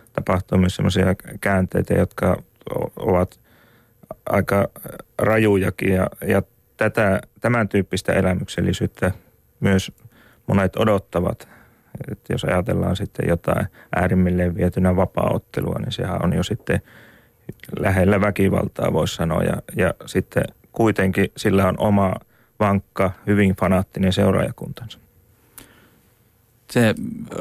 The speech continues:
Speaker 2: nykyaikainen tai tää roller derby, jolla on sinänsä siis pitkä historia, mutta tää nykyinen roller derby on vahvasti nimenomaan naisten laji, niin kyllä siinä niinku on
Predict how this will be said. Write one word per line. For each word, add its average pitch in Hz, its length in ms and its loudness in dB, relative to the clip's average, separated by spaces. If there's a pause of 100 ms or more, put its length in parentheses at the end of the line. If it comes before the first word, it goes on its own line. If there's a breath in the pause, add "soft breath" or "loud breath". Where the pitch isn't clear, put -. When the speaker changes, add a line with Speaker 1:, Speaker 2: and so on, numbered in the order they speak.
(320)
Speaker 2:
nykyaikainen 127 580 4
tai 127 200 0
tää 123 140 0
roller 135 360 2
derby, 113 240 2
jolla 113 140 4
on 107 40 2
sinänsä 110 300 2
siis 98 200 -2
pitkä 101 260 -2
historia, 104 440 2
mutta - 160 -4
tää 101 100 2
nykyinen 104 360 4
roller 101 260 2
derby 101 260 0
on 101 80 2
vahvasti 104 380 2
nimenomaan 104 380 6
naisten 107 380 2
laji, 101 220 4
niin 98 100 2
kyllä 101 140 0
siinä 107 220 6
niinku 107 280 4
on 104 160 6